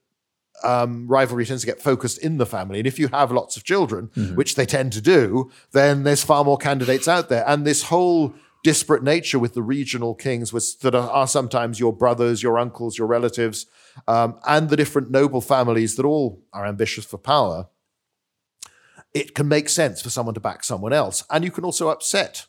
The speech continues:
Speaker 1: the lobby interest that exists. So Parthia is going through a period of instability at much the same time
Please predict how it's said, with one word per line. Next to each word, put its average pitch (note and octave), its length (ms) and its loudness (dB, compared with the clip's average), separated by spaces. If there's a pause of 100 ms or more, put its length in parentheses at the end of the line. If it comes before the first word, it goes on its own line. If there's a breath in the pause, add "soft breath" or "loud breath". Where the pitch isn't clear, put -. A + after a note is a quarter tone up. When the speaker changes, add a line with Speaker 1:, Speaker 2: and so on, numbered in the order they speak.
Speaker 1:
the G2 200 -6
lobby G#2 280 -2
interest G2 320 -10
that F2 100 -12
exists. F2+ 420 -8
So C3+ 300 0 (1200 loud breath)
Parthia G#3 360 2
is F#3 80 2
going D#3+ 220 4
through D3+ 140 2
a C#3+ 40 0
period D3 240 2
of C3 80 0
instability C3 500 -2
at A#2+ 80 -2
much D3 300 0
the D#3 60 -8
same C3+ 280 0
time B2+ 440 0